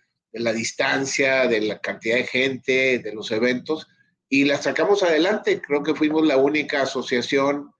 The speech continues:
o cámara que pudo llevar a cabo en México, por lo menos en México, su convención anual aún en los dos años de pandemia, y ahora regresamos a nuestro evento típico, en las fechas típicas.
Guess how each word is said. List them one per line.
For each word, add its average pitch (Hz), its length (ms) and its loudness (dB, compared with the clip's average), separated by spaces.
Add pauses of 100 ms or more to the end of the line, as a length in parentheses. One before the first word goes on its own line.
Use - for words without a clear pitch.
(300)
o 90 120 -16
cámara 135 540 0
que 120 80 -6
pudo 123 260 0
llevar 131 280 4
a 127 80 0
cabo 127 240 2
en 123 100 -2
México, 123 720 -2
por 110 140 -8
lo 107 80 -6
menos 117 260 -2
en 120 120 0
México, 120 420 -2
su 110 200 -8
convención 110 540 -2
anual 127 380 2
aún 120 240 0
en 120 80 -2
los 117 160 -4
dos 123 180 -2
años 123 220 0
de 123 140 -6
pandemia, 139 600 -2 (520)
y 123 60 0
ahora 131 300 2
regresamos 131 880 0
a 120 60 -2
nuestro 120 300 -2
evento 120 500 0
típico, 147 480 0
en 139 80 2
las 113 160 -4
fechas 123 340 -6
típicas. - 640 -4